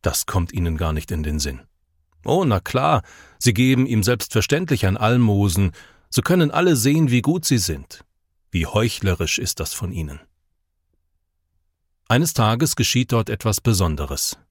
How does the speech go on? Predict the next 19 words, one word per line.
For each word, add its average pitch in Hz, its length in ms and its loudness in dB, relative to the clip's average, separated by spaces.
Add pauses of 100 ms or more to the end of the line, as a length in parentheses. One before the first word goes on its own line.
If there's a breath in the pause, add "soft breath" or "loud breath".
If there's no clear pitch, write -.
(560)
Der 104 80 2
Blinde 165 320 2
sitzt 117 380 -2
wieder 120 240 2
an 120 120 2
seinem 104 280 2
gewohnten 92 500 0
Platz. - 460 -8 (580)
Er 82 160 -2
hört, 101 260 0
wie 95 80 0
die 90 100 0
Menschen 92 400 0
vorübergehen. 80 800 -2 (720 loud breath)
Er - 120 0
bittet 104 320 0
um 110 100 2
ein 117 140 2
Almosen. 76 640 -2